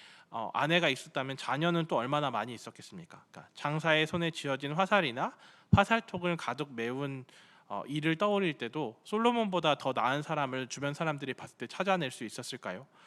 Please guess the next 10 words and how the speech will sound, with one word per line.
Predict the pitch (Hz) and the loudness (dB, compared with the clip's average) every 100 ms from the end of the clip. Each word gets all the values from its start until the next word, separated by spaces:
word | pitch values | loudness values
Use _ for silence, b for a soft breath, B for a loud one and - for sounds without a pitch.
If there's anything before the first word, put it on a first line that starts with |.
| B B B | B B B
아마 | 123 131 | -2 0
외형적으로 | 127 156 190 185 180 180 | 4 4 6 6 4 4
볼 | 151 | 2
때는, | 127 135 135 170 113 117 B B B B - | 0 -4 -2 -2 -4 -12 B B B B -14
어, | 104 85 - | -12 -10 -12
이 | 147 143 | -6 -6
헛됨, | - - 175 | -6 0 0
솔로몬이 | 160 220 208 202 185 | 2 -2 0 0 0
고백한 | 135 143 156 | -2 -6 -4
헛됨이 | 143 190 - 170 165 160 104 | -4 -6 -2 -2 0 -2 -6